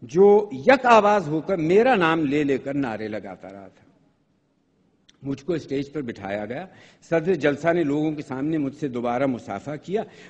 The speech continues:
اور میرے ہاتھوں کو بوسہ دیا۔ پھر اپنی تعارفی تقریر یوں شروع کی، "حضرات، ہندوستان کے جس نامی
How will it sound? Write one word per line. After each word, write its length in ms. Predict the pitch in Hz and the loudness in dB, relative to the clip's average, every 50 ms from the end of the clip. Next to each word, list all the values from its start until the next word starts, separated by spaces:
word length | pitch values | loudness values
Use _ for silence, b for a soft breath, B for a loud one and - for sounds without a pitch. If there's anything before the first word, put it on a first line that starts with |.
| B | B
اور 100 | B 147 | B -2
میرے 220 | 160 175 196 208 190 | 2 4 6 6 4
ہاتھوں 340 | 143 131 131 127 - 151 151 | 4 4 0 0 -2 -4 -8
کو 60 | 165 | -8
بوسہ 300 | 165 139 127 113 - - | -6 -6 -6 -8 -8 -10
دیا۔ 280 | 113 95 90 95 104 107 - b b b b b b b | -14 -14 -14 -16 -18 -20 -20 b b b b b b b
پھر 140 | - 190 | -2 0
اپنی 220 | 175 165 - 180 175 | 0 0 0 -2 -4
تعارفی 440 | 175 147 127 127 131 139 120 147 139 | -4 -4 -6 -6 -6 -6 -8 -10 -12
تقریر 400 | - 131 117 - 127 143 135 110 | -12 -14 -14 -8 -6 -6 -6 -4
یوں 140 | 123 160 156 | -4 -4 -4
شروع 260 | - - 135 120 113 104 - | -4 -6 -10 -12 -12 -12 -12
کی، 180 | 143 175 202 190 b b b b b b b b - | -12 -12 -12 -12 b b b b b b b b -14
"حضرات، 420 | 117 110 123 123 131 143 175 190 - - - b b b b b b - | -10 -8 -4 -2 0 0 0 0 -4 -8 -20 b b b b b b -6
ہندوستان 720 | 135 139 139 135 139 131 - - 143 151 170 180 180 180 - | -4 -4 -4 -4 -6 -8 -4 2 4 4 4 4 4 0 -2
کے 220 | - 180 180 170 | -2 -2 -4 -2
جس 280 | 147 143 143 127 - 123 | -4 -6 -10 -8 -6 -4
نامی 460 | 127 135 143 151 160 170 180 202 | -4 -4 -2 -2 -2 -2 -4 -4